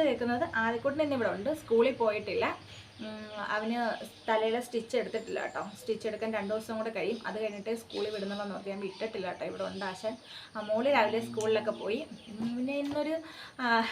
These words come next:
എന്താ പറയുന്നത്, ചെറിയ ചെറിയ ഓരോ കാര്യങ്ങളൊക്കെ ആയിട്ട്, ഉം, കുറച്ച് ഹെയർ കെയർ ചെയ്യണം എന്ന് ഓർക്കുന്നുണ്ട്. പിന്നെ ഇന്ന് കാലാവസ്ഥ അത്ര സുഖമല്ല, പുറത്ത്, ആ, കുറച്ച് പണികളൊക്കെ ഉണ്ട് കേട്ടോ. നമുക്ക് കുറച്ച് കാട്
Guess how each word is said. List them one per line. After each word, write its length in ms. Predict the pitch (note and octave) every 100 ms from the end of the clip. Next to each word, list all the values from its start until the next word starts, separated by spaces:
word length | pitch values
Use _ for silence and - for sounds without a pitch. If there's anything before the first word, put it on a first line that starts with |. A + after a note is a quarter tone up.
| - B3
എന്താ 140 | B3+ B3
പറയുന്നത്, 340 | A3 G#3+ - -
ചെറിയ 220 | D4 D4+ D#4
ചെറിയ 200 | D#4 D#4
ഓരോ 140 | D4 D4
കാര്യങ്ങളൊക്കെ 440 | C#4+ B3 B3+ A#3 A#3+
ആയിട്ട്, 200 | A#3+ E4+ F4 B3
ഉം, 260 | A#3+ A3+ A#3 - -
കുറച്ച് 260 | C#4 C4 C#4 B3
ഹെയർ 180 | A3+ A3
കെയർ 160 | A#3 A#3+ B3+
ചെയ്യണം 240 | A3+ A3+
എന്ന് 120 | A3+ G3+ G#3+
ഓർക്കുന്നുണ്ട്. 400 | G3+ A3 G#3+ A3
പിന്നെ 160 | G#3+ G#3+ A3
ഇന്ന് 120 | A#3 A3
കാലാവസ്ഥ 520 | F#3 F#3+ G#3 - C4+
അത്ര 140 | C4+ C#4
സുഖമല്ല, 380 | B3 B3+ A#3+ A3 A3+
പുറത്ത്, 440 | G#3+ G#3+ G#3+ D4 - - - - -
ആ, 80 | A3 A3
കുറച്ച് 220 | A3 A#3+ A3
പണികളൊക്കെ 400 | G3+ G#3+ G#3 G3+
ഉണ്ട് 140 | G3
കേട്ടോ. 120 | F#3+ G3
നമുക്ക് 180 | F#3+ A3
കുറച്ച് 220 | G#3 A3+
കാട് 240 | G3 G3+